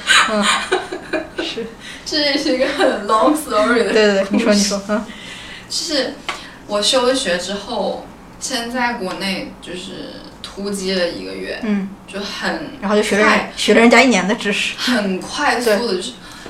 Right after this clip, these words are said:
Speaker 2: 因为很多人有一个误区，就是想说我学，我去的那个国家之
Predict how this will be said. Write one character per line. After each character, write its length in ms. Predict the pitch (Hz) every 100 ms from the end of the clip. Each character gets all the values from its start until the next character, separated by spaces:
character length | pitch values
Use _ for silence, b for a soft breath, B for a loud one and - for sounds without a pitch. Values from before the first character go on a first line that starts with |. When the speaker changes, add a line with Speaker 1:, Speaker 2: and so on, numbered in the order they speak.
| B -
Speaker 2:
因 120 | 311
为 200 | 330 -
很 260 | - 240 202
多 100 | 247
人 100 | 247
有 120 | 220
一 40 |
个 40 | 180
误 240 | 220 240
区， 240 | 202 - 190
就 100 | 214
是 120 | 220
想 260 | 226 190
说 200 | 196 196 190
我 160 | 175
学， 380 | 185 - 160 -
我 120 | 196 196
去 260 | - 269
的 300 | 226 185 -
那 120 | 190
个 100 | 190 190
国 120 | 170
家 200 | 180 180
之 160 | 196